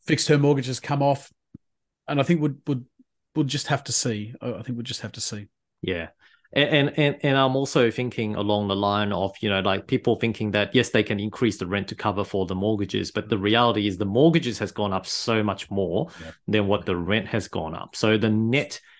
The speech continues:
Speaker 2: return on the property at the moment is actually very poor, very, very poor for
Speaker 1: Yes.
Speaker 2: residential properties. Okay,
Speaker 1: Yes.
Speaker 2: for residential properties. So that's one thing that people have to keep in mind when they go, "I'm,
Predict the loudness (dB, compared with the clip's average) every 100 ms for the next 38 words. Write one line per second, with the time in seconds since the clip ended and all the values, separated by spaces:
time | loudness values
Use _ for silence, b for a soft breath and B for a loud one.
0 | b b -4 -2 -2 -2 0 2 2 -2
1 | 0 -2 -2 -4 -6 -4 -4 -2 -2 -2
2 | -2 -6 -8 -8 -10 -10 -12 -14 -6 -4
3 | -4 -6 -14 -14 _ -10 -4 4 4 4
4 | 0 -6 -10 -16 -6 -4 -2 -4 -4 -6
5 | -8 -10 -14 -16 -16 -20 _ -12 -8 -6
6 | -4 -6 -6 -6 -6 -8 -10 -10 -10 -6
7 | -4 -4 B B B B 0 2 4 4
8 | 4 2 2 0 0 2 0 -2 -6 -6
9 | -2 0 2 2 2 4 2 2 2 2
10 | 2